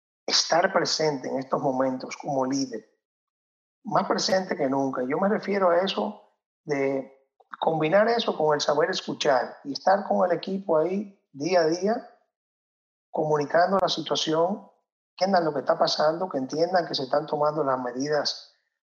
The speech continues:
eh, apropiadas para manejar, para manejar el, el, el entorno actual, que de por sí,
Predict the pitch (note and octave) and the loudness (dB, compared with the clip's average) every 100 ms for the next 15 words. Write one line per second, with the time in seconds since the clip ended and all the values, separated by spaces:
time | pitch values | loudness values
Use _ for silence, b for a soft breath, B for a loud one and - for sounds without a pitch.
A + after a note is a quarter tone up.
0 | _ _ _ - C3 A#2 A#2 C3 B2 B2+ | _ _ _ -4 -4 -4 -2 -2 -2 -4
1 | - C3 D#3 G3 G#3 - - - B2+ B2 | -2 2 4 4 2 -4 -14 -4 0 0
2 | A#2+ A2+ C3 C3 B2+ B2 A#2+ A2+ C#3 D3 | -2 -4 -4 0 0 0 -2 -2 0 2
3 | D3 C3+ C3+ B2 B2 C3 B2+ B2 C#3+ D3+ | 2 -2 -6 -8 -8 -6 -6 -4 -4 0
4 | C3 - D3 E3+ D3 C3 C#3 C3 - D#3+ | -2 0 0 2 0 -2 -4 -6 -4 -2
5 | D#3+ B2+ - | -2 -4 -12